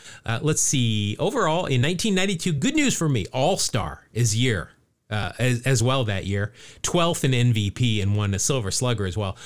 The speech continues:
Hundred fifty-eight games, hit three oh four, three seventy-one on base, twenty-six home runs, eighty-seven R B I, only eight triples. Uh, actually, that ties his, uh, second best year ever in triples,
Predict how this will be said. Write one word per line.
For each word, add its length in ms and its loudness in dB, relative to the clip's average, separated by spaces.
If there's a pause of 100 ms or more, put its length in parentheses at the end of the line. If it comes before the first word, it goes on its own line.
(140)
Hundred 320 2
fifty-eight 480 0
games, 340 2
hit 160 -4
three 300 0
oh 80 0
four, 320 0
three 200 0
seventy-one 520 2
on 240 2
base, 200 -2
twenty-six 760 0
home 240 0
runs, 320 -2 (300)
eighty-seven 720 2
R 240 0
B 160 0
I, 180 -2
only 320 0
eight 220 -2
triples. 640 -4 (180)
Uh, 300 -4 (580)
actually, 240 -2
that 180 0
ties 440 2
his, 400 4
uh, 260 2
second 640 0
best 380 -2
year 240 -2
ever 400 -6 (100)
in 160 -2
triples, 480 -6